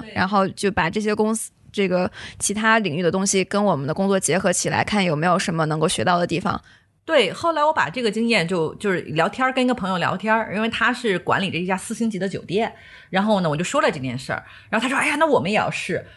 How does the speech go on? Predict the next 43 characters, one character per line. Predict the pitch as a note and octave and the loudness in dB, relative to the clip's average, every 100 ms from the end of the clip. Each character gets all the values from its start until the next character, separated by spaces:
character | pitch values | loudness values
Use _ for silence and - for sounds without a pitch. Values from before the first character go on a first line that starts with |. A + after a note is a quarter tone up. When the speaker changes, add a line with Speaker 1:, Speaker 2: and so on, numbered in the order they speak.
| - | -2
Speaker 1:
我 | G3 | 2
当 | C4 | 2
时 | D4 | 2
跟 | |
他 | C#4+ | 0
说 | C4+ C#4 | 0 0
：“你 | C#4+ | -2
可 | - D3+ | -2 -2
能 | F3+ | 0
有 | E3+ C3 | 0 0
一 | B3 | -2
点 | A3+ D#3+ G3+ | 0 0 2
点 | A3 C#3 | 0 -2
风 | - A#3 C4 | 0 0 0
险， | - - A2+ - | -4 -10 -12 -10
因 | G3+ | -2
为 | D4 | 2
我 | G#3+ C#3 | 4 4
没 | G3+ | 2
有 | A3+ | 0
这 | A3+ | -2
方 | A3 | -4
面 | G#3+ | -6
的 | G3+ | -6
经 | F#3+ A3+ | -6 -4
验。” | F#3 - - | -6 -10 -8
我 | G#3+ | -2
说 | C4+ | 0
：“因 | |
为 | D4 D#4 | -2 -4
酒 | - F3+ A3 | -4 -2 0
店 | A#3 C4+ A#3+ | 0 0 2
业 | |
里 | F3 C3+ | 0 -2
面 | F#3 | -4
有 | |
很 | G3+ | -4
多 | - | -6
是 | E3+ | -4
蓝 | D3+ B2 C3+ | -2 -2 0
领 | A#3+ D3 | -2 -2
员 | - - | -6 -10
工， | D#2 | -12